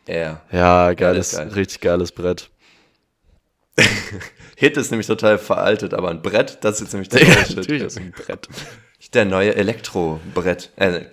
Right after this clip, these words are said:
Speaker 2: Der,
Speaker 1: der
Speaker 2: der
Speaker 1: Brett
Speaker 2: Brett.
Speaker 1: vor allem.
Speaker 2: Pit. Ähm, wir haben, wir, wir haben da sogar zu einen, äh, einen Tanz zu dem Lied. Ich kann einen Tanz dazu.
Speaker 1: Elektro-Brett Pit.
Speaker 2: Ja.
Speaker 1: Ja?
Speaker 2: Ja.
Speaker 1: Das klingt nach so einem TikTok-Tanz irgendwie, wenn du das schon so sagst.
Speaker 2: Nee, das hat uns so ein, ähm,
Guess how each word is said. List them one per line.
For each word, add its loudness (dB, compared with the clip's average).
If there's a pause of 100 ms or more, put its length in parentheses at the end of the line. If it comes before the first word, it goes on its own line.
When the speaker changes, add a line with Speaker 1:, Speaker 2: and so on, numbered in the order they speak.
Speaker 2:
Der, 2
Speaker 1:
der 4
Speaker 2:
der 2
Speaker 1:
Brett 4
Speaker 2:
Brett. -6
Speaker 1:
vor -8
allem. -16
Speaker 2:
Pit. -8 (760)
Ähm, -2 (140)
wir 4
haben, -2
wir, 4
wir 6
haben 4
da 10
sogar 6
zu 0
einen, -4
äh, -2
einen -6
Tanz -2
zu -4
dem -2
Lied. -6 (580)
Ich -12
kann 0
einen -2
Tanz 0
dazu. -4
Speaker 1:
Elektro-Brett -2
Pit. -8 (300)
Speaker 2:
Ja. -6 (500)
Speaker 1:
Ja? -4 (420)
Speaker 2:
Ja. 2
Speaker 1:
Das -8
klingt -6
nach -4
so -8
einem -6
TikTok-Tanz -10
irgendwie, -10
wenn -4
du -8
das -10
schon -12
so -6
sagst. -8
Speaker 2:
Nee, 8
das 4
hat 6
uns 2
so 6
ein, 2
ähm, 0